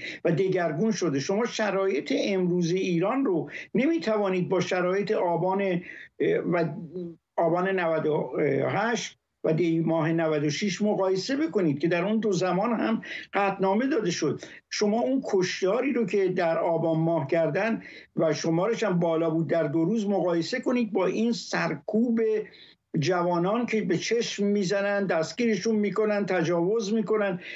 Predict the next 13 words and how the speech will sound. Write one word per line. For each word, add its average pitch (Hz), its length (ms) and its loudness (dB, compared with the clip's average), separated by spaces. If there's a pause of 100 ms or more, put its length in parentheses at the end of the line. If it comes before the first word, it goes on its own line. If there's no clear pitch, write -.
(180)
از 196 280 0
یک 285 220 -2 (180)
حد 240 320 -4 (440)
بین 190 320 2
المللی 185 600 0
داره 202 220 0
بهش 160 320 0
نگاه 156 380 2
می‌شه، 151 380 0 (240)
نه 220 80 0
از 220 240 0
حد 185 300 -2
یک 180 380 0